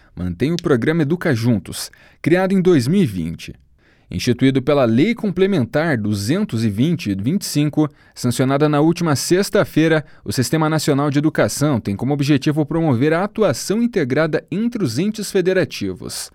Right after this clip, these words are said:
fixando normas de cooperação entre União, estados e municípios para implementação efetiva de políticas educacionais, respeitando o que já está previsto no Plano Nacional de Educação.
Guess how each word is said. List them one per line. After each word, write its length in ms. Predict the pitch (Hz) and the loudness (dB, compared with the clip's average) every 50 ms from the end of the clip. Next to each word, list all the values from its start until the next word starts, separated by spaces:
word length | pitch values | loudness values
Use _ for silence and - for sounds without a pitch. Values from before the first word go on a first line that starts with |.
| _ _ - - - _ _ _ | _ _ -20 -20 -20 _ _ _
fixando 440 | - 107 - - - 113 104 95 | -6 -6 -4 -2 0 0 0 0
normas 380 | 92 101 113 131 143 143 123 104 | 0 0 0 0 0 0 -2 -2
de 160 | 101 113 120 | -2 -4 -6
cooperação 880 | 85 - 165 190 220 220 208 214 208 214 214 160 120 - - 165 156 123 | -4 0 2 2 4 4 4 2 2 2 2 0 0 -2 -2 0 0 0
entre 220 | 104 - 113 147 | 0 2 2 2
União, 340 | 185 208 185 135 127 131 131 - - _ _ _ _ _ - | 4 4 4 4 4 2 0 -4 -14 _ _ _ _ _ -8
estados 680 | 95 95 - - - 151 151 156 156 156 - - - - _ _ | -8 -6 -6 -2 0 0 0 2 0 -2 -2 -2 -6 -10 _ _
e 120 | 180 214 | 2 2
municípios 680 | 240 240 240 233 151 117 - - 165 165 170 175 - - | 4 4 4 4 2 2 0 -2 -2 0 0 -2 -4 0
para 220 | - 151 151 151 | 0 0 2 2
implementação 800 | 160 196 180 240 220 196 202 202 - 185 139 - - 165 175 202 | 0 0 2 2 0 2 0 0 0 0 -2 0 -2 -2 -2 -2
efetiva 520 | 214 - 220 160 117 - - 175 170 185 | -4 0 0 0 0 0 -2 0 0 0
de 120 | 160 175 | 0 0
políticas 560 | 175 - 147 143 165 175 - - 175 147 120 156 | 0 0 2 2 2 0 0 -2 -2 0 2 2
educacionais, 880 | 175 175 175 185 170 - 180 131 107 95 92 78 - - - - - - _ _ - - _ _ | 0 0 0 -2 -2 0 0 -2 -2 -2 -4 -8 -10 -10 -12 -14 -14 -16 _ _ -20 -20 _ _
respeitando 640 | - 104 101 - - 110 101 - - 135 143 156 | -6 -6 -4 0 0 0 0 0 0 0 0 0
o 40 | 143 | -2
que 180 | 135 - 143 123 | -2 -2 -2 -2
já 380 | 104 98 98 107 139 175 202 | -2 -2 0 0 0 2 2
está 320 | 208 - - - - 160 175 | -2 -4 -6 -4 -2 -2 -2
previsto 520 | 175 175 151 120 101 117 143 156 - - 160 | 0 0 0 2 2 2 0 0 0 -2 -2
no 140 | 151 135 | -2 -2
Plano 280 | 120 - 143 156 165 165 | -2 0 0 0 2 2
Nacional 540 | 147 147 180 214 - - 190 135 139 151 170 | 0 0 -2 -2 -2 -2 0 0 0 -2 0
de 80 | 156 | 0
Educação. 560 | 165 160 165 - 170 135 - - - - - | 0 0 0 0 0 -2 -2 -2 -6 -8 -10